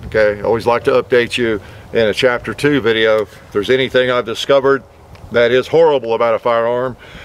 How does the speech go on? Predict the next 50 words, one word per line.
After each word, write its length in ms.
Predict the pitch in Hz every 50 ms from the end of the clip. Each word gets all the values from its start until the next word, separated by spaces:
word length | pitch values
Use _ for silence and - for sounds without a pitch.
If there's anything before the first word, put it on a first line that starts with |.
| - - - - - - - - - -
or 180 | 110 113 117 113
that 180 | 120 120 123
is 140 | 127 131 120
even 240 | 147 143 147 143 117
better 240 | 123 156 170 170 156
than 140 | 160 165
I 140 | 170 170 165
suspected 540 | 156 - 185 156 - - 165 175 - 175 175
earlier 360 | 185 202 208 190 170 147 131
on. 260 | 123 120 104 98 101 - - - - - -
But, 260 | - 120 113 104 - 123
uh, 220 | 117 113 113 107 - - - - - - - - - - - -
all 200 | 113 123 131 135
I 80 | 139
can 120 | 131 131 117
say 240 | - - 143 139
is 160 | 139 123 107 120
every 220 | 117 113 113 107
time 200 | - 131 120 123
I 120 | 120 113
get 240 | 104 101 120 123 117
it 100 | 117 113
out, 320 | 127 131 131 123 120 - - - - - - - - - - -
I 240 | - 110 107 107 107
like 260 | 104 101 110 113 -
it 120 | - - 123
more. 360 | 131 131 123 113 101 87 - - - - - -
Trigger's 520 | - - 127 123 110 120 120 117 101 98
beautiful, 680 | - - - 117 120 123 127 120 - 127 127 120 113 110 - - - - - - - - - - - -
and, 320 | - 107 107 104 107 107
uh, 140 | 104 95 98
the 120 | 90 90 -
sights 360 | - - 135 143 139 - -
are 120 | 127 123
on. 360 | 123 127 127 127 131 135 127 - - - - - - - - -
I 140 | - 107 113
might 240 | 113 120 127 135 143
miss 240 | 135 135 131 - -
everything 480 | 135 135 127 135 127 127 135 131 131
over 160 | 131 127 123
there 140 | 131 131 131
today, 320 | 123 127 113 127 131 131 131
but 120 | 110 110
I 60 | 107
can't 260 | - - 131 127 127
blame 240 | 107 117 123 123 117
it 60 | 113
on 140 | 110 107 107
the 80 | 101 90
trigger 520 | - - 135 131 135 123 135 131 131 120